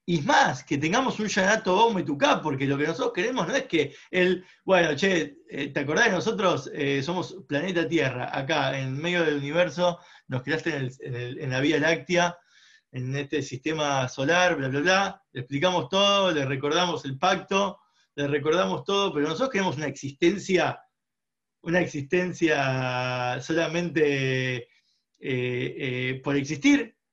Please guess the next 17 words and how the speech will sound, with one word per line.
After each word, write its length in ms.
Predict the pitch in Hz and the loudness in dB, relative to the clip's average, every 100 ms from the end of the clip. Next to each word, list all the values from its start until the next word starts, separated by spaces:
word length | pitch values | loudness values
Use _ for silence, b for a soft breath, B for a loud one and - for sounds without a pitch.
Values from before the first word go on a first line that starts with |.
| _ - | _ -2
o 160 | 156 | 0
queremos 560 | 160 196 233 208 175 - | 4 4 4 0 -2 -8
un 160 | 208 214 | 0 2
año 300 | 233 202 190 | 2 2 4
bueno 200 | 226 208 | 4 4
y 60 | |
dulce. 540 | 185 151 127 - 107 _ _ _ _ - | 4 4 2 -6 -12 _ _ _ _ -6
Nosotros 200 | 214 202 | -4 0
queremos 380 | 202 208 139 | 2 2 0
que 300 | 165 160 156 165 | 0 2 0 0
nos 180 | 160 | -2
revele 560 | 143 165 175 247 254 254 | 0 2 2 2 0 -2
la 140 | 170 | 0
dulzura, 840 | 147 147 143 - 226 233 247 262 _ _ _ _ _ | 2 2 0 -2 0 2 2 0 _ _ _ _ _
¿sí? 420 | - 170 208 240 - _ _ _ _ _ | -4 0 0 0 -8 _ _ _ _ _
La 100 | - | -4
dulzura, 600 | 143 147 202 226 214 - | 0 0 -2 4 4 2